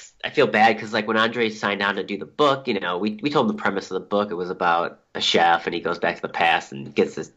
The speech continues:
this dinosaur meat. But I don't think he knew about the twist of the second arc that we were going to, you know, the futuristic dinosaur world.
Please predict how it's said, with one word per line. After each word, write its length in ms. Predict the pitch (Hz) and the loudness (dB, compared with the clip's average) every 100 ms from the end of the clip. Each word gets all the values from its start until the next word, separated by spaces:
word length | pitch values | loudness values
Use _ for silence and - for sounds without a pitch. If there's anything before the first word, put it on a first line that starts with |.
| _ | _
this 160 | - 71 | -8 -8
dinosaur 480 | - 92 92 - 85 | 0 0 0 -2 -4
meat. 280 | 85 85 - - - - - - | -4 -6 -8 -10 -8 -8 -10 0
But 220 | 147 139 | 2 4
I 60 | 156 | 4
don't 180 | 175 180 | 4 4
think 140 | 214 | 2
he 180 | 208 175 | 2 0
knew 180 | 143 147 | 4 6
about 220 | 147 131 | 6 4
the 60 | 120 | -2
twist 420 | - - 135 - | -2 -2 -2 -2
of 80 | 127 | -2
the 60 | |
second 340 | 113 123 110 117 | -2 -2 -2 -2
arc 340 | 98 120 123 | 0 0 0
that 160 | 117 98 | 0 0
we 100 | 104 | -2
were 80 | 98 | -2
going 360 | 104 101 101 | 2 2 0
to, 320 | - 110 101 | -2 0 0
you 100 | 95 | 2
know, 280 | 95 87 82 | 2 0 0
the 100 | - | -4
futuristic 560 | 104 113 104 113 107 101 | -2 -2 2 2 2 -2
dinosaur 420 | 90 95 104 135 | 0 0 2 2
world. 320 | 139 147 143 | 6 4 2